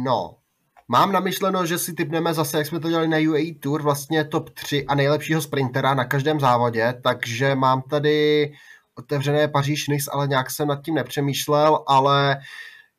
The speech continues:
já řeknu, že vyhraje Roglič rozhodně,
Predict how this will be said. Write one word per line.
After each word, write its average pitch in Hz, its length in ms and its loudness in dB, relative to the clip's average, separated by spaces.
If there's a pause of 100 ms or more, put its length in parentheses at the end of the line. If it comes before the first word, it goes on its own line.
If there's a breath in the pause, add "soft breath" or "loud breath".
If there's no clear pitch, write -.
(140)
já 143 220 4
řeknu, 165 300 0
že 160 260 2
vyhraje 165 360 4
Roglič 143 520 0
rozhodně, 135 640 -2